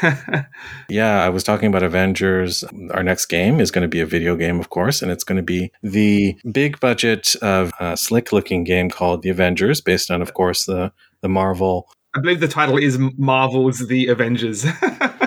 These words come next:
Speaker 2: And it's an interesting game. I'm not gonna go too much into depth <laughs> into it.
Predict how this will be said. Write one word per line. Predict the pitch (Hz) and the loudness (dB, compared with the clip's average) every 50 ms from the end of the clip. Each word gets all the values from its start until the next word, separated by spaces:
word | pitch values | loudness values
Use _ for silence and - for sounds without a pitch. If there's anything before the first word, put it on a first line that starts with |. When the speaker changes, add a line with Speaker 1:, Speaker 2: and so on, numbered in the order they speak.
| - - - - - - - - - | -4 -6 -10 -12 -12 -12 -12 -6 -2
Speaker 2:
And | 117 113 110 107 104 101 - | 0 2 2 2 2 0 0
it's | 120 117 - - 120 | -2 -2 -2 0 0
an | 117 113 104 - | 0 0 0 0
interesting | 143 151 143 143 135 - - 139 127 120 117 113 113 104 | -2 -2 -2 -2 -4 -2 0 0 2 2 2 2 2 2
game. | 98 107 113 113 113 113 110 | 2 0 0 2 2 2 2
I'm | 101 101 101 | 2 2 2
not | 101 98 98 | 0 0 0
gonna | - 92 92 | -2 -2 0
go | 90 95 92 87 | 0 0 0 -2
too | - - - 101 | -2 -2 0 0
much | 95 92 - - 98 | 0 0 -2 -4 -6
into | 90 85 85 | -6 -6 -4
depth | - 92 92 98 - - - | 0 0 0 0 0 0 0
<laughs> | |
into | 113 98 - - 107 | 0 0 0 0 0
it. | 107 110 - | 0 0 -2